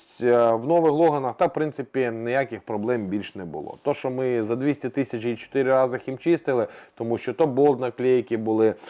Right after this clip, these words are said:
то болт ковід пленка була, то ще щось. Ну, десь така ситуація. Ну, я скажу, що якщо б в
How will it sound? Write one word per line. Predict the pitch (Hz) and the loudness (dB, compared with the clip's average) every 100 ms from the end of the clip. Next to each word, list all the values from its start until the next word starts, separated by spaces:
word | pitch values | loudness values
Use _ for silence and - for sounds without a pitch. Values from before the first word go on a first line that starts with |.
| - _ | -20 _
то | - 147 151 147 139 | 2 4 6 6 4
болт | 127 139 151 147 | 2 2 2 2
ковід | 151 135 143 - | -2 0 -2 -4
пленка | 120 127 127 110 117 | -2 0 0 -2 -6
була, | 113 113 110 | -2 -2 -2
то | 127 147 | -2 -4
ще | - 127 123 | -2 -2 -2
щось. | - 110 | -2 -4
Ну, | 170 | -2
десь | 143 131 | 0 -2
така | - 110 101 | -4 -6 -4
ситуація. | - 87 - 58 - 87 - - | -4 -10 -6 -6 -6 -8 -6 2
Ну, | 233 | 4
я | 254 | 4
скажу, | - 220 208 | 2 4 2
що | - 185 165 - | 4 4 4 2
якщо | 160 180 - 240 | 0 -2 2 2
б | 208 | 2
в | 190 165 | 2 0